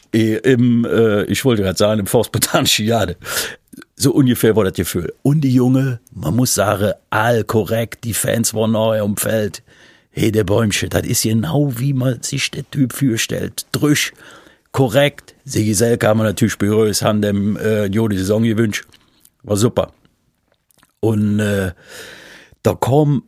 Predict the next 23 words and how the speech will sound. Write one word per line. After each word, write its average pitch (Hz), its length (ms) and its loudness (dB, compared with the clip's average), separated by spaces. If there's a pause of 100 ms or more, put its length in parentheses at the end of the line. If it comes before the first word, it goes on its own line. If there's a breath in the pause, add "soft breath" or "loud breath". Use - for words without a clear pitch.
(260)
da - 100 0
kommen, 139 540 0
äh, - 340 -6 (260)
da - 100 -8
kommen 92 320 -4
Lück, - 300 0 (340)
wo - 200 -10
ich - 100 0
denke, 117 300 -4 (100)
hören's, - 260 -2
die 107 100 -6
können 131 260 2
dann - 140 0
alle - 200 0
im 98 100 -2
Urlaub 208 320 0
sind. - 180 -4 (240)
Die 202 120 -2
sind 185 240 0
deswegen 139 380 0
dahin 127 260 2
gefahren, - 500 -4
Hein. 120 220 -10